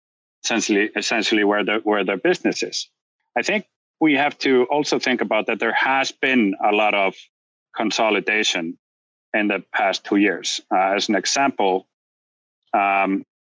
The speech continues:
for, for channel management, uh, Bokun has around seventy-two percent of the connected products on, on Viator and TripAdvisor. So quite a lot of the products that are connected and are online are already on Bokun.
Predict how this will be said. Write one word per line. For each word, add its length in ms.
for, 500
for 100
channel 460
management, 580
uh, 140
Bokun 360
has 380
around 300
seventy-two 680
percent 420
of 120
the 240
connected 640
products 500
on, 240
on 120
Viator 400
and 120
TripAdvisor. 580
So 220
quite 320
a 60
lot 260
of 80
the 80
products 540
that 120
are 460
connected 560
and 160
are 220
online 480
are 80
already 320
on 140
Bokun. 380